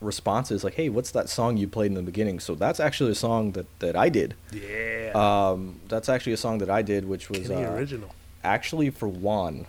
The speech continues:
Speaker 1: Little backstory there is, and, you know, maybe I'll release it in its entirety if enough people ask, but, um, Juan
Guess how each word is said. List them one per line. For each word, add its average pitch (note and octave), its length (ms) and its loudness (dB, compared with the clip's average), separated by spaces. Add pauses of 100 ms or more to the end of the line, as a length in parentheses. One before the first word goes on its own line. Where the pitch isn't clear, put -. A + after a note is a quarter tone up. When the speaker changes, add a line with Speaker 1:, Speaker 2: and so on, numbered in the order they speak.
(200)
Speaker 1:
Little A#2 200 -2
backstory G2+ 480 0
there F#2+ 200 0
is, F2 520 -8
and, F#2+ 320 -10
you - 80 -10
know, F#2 80 -8
maybe G2 260 0
I'll D#2+ 300 0 (120)
release F#2+ 380 -4
it F#2 160 -6
in G2 100 -4
its F2+ 160 -8
entirety F2+ 520 -2
if E2 60 -8 (220)
enough F#2+ 280 -6
people F2+ 260 -2
ask, G2 320 -2 (540)
but, G2 260 2
um, F#2 380 -2 (680)
Juan A#2 640 2